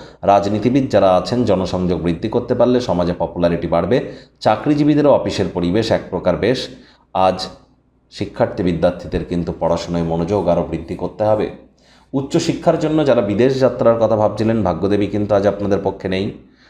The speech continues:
সন্তান সন্ততি থেকে থাকলে তাদের দিকে কঠোর সজাগ দৃষ্টি বজায় রাখুন। হাউসওয়াইফ যারা আছেন, দিনের শুরুটা তাড়াতাড়ি করুন। প্রেমিক প্রেমিকা, স্বামী স্ত্রী উভয়ের ক্ষেত্রেই বলবো, রূঢ় বাক্যের প্রয়োগ, অশ্লীল ব্যবহার যেন করবেন না।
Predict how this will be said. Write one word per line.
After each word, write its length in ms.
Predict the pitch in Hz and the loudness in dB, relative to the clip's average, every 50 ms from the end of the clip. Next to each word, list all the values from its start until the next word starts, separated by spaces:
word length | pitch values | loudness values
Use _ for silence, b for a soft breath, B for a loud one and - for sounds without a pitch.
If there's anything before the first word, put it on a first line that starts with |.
| b b | b b
সন্তান 400 | - - 104 98 92 110 110 113 | -4 -2 -2 0 2 2 0 0
সন্ততি 420 | - 113 101 95 95 95 101 101 | 0 -2 -2 -2 -2 -4 -2 -2
থেকে 160 | 92 95 92 | -2 -2 0
থাকলে 340 | 92 95 92 87 - 101 101 | 0 0 0 0 0 0 0
তাদের 320 | 95 92 85 87 92 90 85 | 2 0 0 0 0 0 -2
দিকে 280 | 87 80 - 110 - - | -2 -4 -4 -4 -4 0
কঠোর 260 | 92 - - 117 110 | 0 0 0 0 -2
সজাগ 340 | - - 107 98 101 98 92 | -2 -2 -2 0 0 0 0
দৃষ্টি 280 | 98 98 95 - - 95 | 0 -2 -4 -4 -2 0
বজায় 280 | 92 95 95 98 98 | 0 2 2 4 4
রাখুন। 360 | 95 92 - - 107 135 170 - - - _ b b b b b b | 2 2 0 -4 -6 -8 -8 -10 -12 -18 _ b b b b b b
হাউসওয়াইফ 500 | 92 95 104 104 101 104 101 101 95 90 | 2 4 4 4 4 4 4 4 2 2
যারা 220 | 104 95 98 95 | 2 4 4 4
আছেন, 280 | 95 92 - - 104 98 | 4 2 0 -2 -2 0
দিনের 200 | 90 92 92 92 | 0 0 0 -2
শুরুটা 380 | 90 - - 90 95 98 113 104 | -2 -4 -2 -2 0 0 0 2
তাড়াতাড়ি 420 | - 104 101 101 101 104 101 98 | 4 4 4 4 2 2 0 0
করুন। 380 | 98 95 98 101 110 131 160 180 - - b b b b b b b | 0 -2 -2 -2 -2 -2 -4 -6 -10 -14 b b b b b b b
প্রেমিক 360 | - 131 135 151 160 160 - | 2 2 4 4 2 0 0
প্রেমিকা, 380 | - 147 135 139 135 139 156 143 | 0 2 2 2 2 4 2 2
স্বামী 360 | 143 - 127 117 120 120 120 | 2 2 0 2 2 2 0
স্ত্রী 420 | 113 - - - 127 131 139 143 143 | 0 -2 -2 2 4 4 6 6 6
উভয়ের 420 | 135 117 101 101 110 - 147 143 | 4 4 4 4 4 4 4 4
ক্ষেত্রেই 440 | - 131 - - - 107 104 101 95 | 0 -2 -2 -2 0 0 2 2 2
বলবো, 440 | 90 95 95 92 95 113 120 123 113 | 4 2 2 2 4 4 4 4 4
রূঢ় 400 | 104 113 135 151 135 131 147 135 | 4 4 4 4 4 4 4 4
বাক্যের 420 | 107 92 85 - - 95 90 87 | 4 2 2 0 -2 -2 -2 -2
প্রয়োগ, 540 | 87 87 90 92 101 113 123 123 127 - B B B B B B | 0 0 2 4 4 4 4 2 0 -6 B B B B B B
অশ্লীল 520 | 101 104 - - - 117 110 107 104 95 | -2 -2 -2 -2 -2 2 2 4 4 4
ব্যবহার 400 | 90 82 82 95 101 127 123 - | 4 4 4 4 2 2 2 2
যেন 200 | - 95 87 90 | 0 0 0 0
করবেন 320 | 90 90 87 80 92 101 | 0 0 0 2 2 0
না। 280 | 113 120 113 90 - - | 2 2 0 0 -2 -4